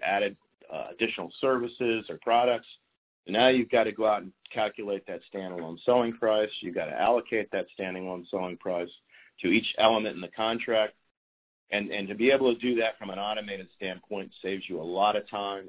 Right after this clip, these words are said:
and money. Secondarily is variable consideration. That's a big deal. As I mentioned, every reporting period, you have to go back and analyze to make sure your initial estimate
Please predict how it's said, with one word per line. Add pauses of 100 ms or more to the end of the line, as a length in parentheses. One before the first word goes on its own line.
and
money. (460)
Secondarily
is
variable
consideration.
That's
a
big
deal.
As (100)
I
mentioned, (640)
every
reporting
period,
you
have
to
go
back (140)
and
analyze (380)
to
make (180)
sure
your
initial
estimate